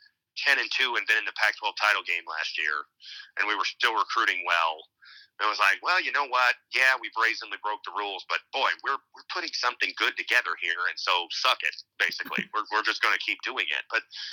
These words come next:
Speaker 1: when you're not putting something good together, it's hard. Uh, you know, it's, it's hard to be like, "Well, come get us." You know, like, for what? I mean, it, Man-, you know, Mandel ended that with basically, you know, so they can chase Las Vegas Bulls. And,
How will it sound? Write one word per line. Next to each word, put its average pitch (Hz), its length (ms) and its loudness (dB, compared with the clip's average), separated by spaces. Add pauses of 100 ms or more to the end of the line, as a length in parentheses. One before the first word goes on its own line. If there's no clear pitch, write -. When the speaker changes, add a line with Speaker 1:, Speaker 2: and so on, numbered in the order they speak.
(220)
Speaker 1:
when 120 120 0
you're 117 140 4
not 170 320 6
putting 135 200 -6
something 120 360 -8
good 123 160 -10
together, 160 400 2 (880)
it's 120 160 -4
hard. 123 420 2 (500)
Uh, 110 340 0
you 120 80 -8
know, 107 240 -4
it's, 98 160 -8
it's 110 160 -8
hard 127 260 2
to 107 80 -6
be 123 180 -2
like, 95 260 2
"Well, 87 180 -4
come 131 200 2
get 147 160 2
us." - 340 -4 (380)
You 113 100 -2
know, 104 160 0 (100)
like, 104 160 0 (320)
for 104 120 -4
what? 165 360 2
I - 120 -14
mean, 104 120 -6
it, 104 160 -4
Man-, 113 300 0 (160)
you 110 60 -4
know, 104 140 0
Mandel 113 380 2 (140)
ended 143 240 -4
that 104 260 4
with - 220 -10
basically, 104 440 -2
you 101 80 0
know, 95 220 0 (420)
so - 140 -6
they 107 120 6
can 101 140 -4
chase 120 380 0
Las 107 240 2
Vegas 143 320 0
Bulls. 82 420 -10
And, 110 100 -6